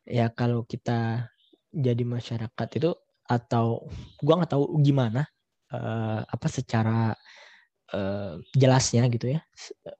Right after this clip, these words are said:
eh, ya kita kalau jadi orang tuh jangan, jangan netral gitu. Karena ya kalau jadi orang yang netral,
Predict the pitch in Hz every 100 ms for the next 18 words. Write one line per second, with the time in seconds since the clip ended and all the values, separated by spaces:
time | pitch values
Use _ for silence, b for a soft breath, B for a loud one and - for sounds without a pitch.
0 | - 135 113 110 110 - _ B B B
1 | B B _ _ _ _ _ _ _ -
2 | 127 120 - 165 208 - - - 120 117
3 | 123 131 175 214 131 113 107 104 101 -
4 | _ - - 135 135 110 107 156 127 107
5 | 143 113 - 135 - _ - 120 165 190
6 | - _ _ _ _ _ _ - - 123
7 | 113 113 110 110 - _ 440 _ _ -
8 | - _ - 123 120 117 123 120 123 127
9 | 123 120 202 185